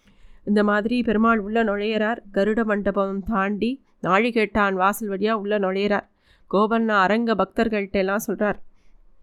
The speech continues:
இந்த மாதிரி இன்னைக்கு நம்ம ரொம்ப புனிதமான நாள், நம்ம எல்லாரோட ஆசையும் கனவும் நிறைவேறிடுத்தோ. இன்னைக்கு அரங்கன் நம்ம இடத்துக்கு வந்துட்டார்.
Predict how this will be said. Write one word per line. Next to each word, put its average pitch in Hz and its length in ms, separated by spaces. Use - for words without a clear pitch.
இந்த 180 140
மாதிரி 196 420
இன்னைக்கு 214 280
நம்ம 185 180
ரொம்ப 233 300
புனிதமான 240 640
நாள், 214 480
நம்ம 202 240
எல்லாரோட 208 720
ஆசையும் 208 720
கனவும் 214 500
நிறைவேறிடுத்தோ. 214 800
இன்னைக்கு 208 300
அரங்கன் 220 420
நம்ம 190 540
இடத்துக்கு 196 540
வந்துட்டார். 214 600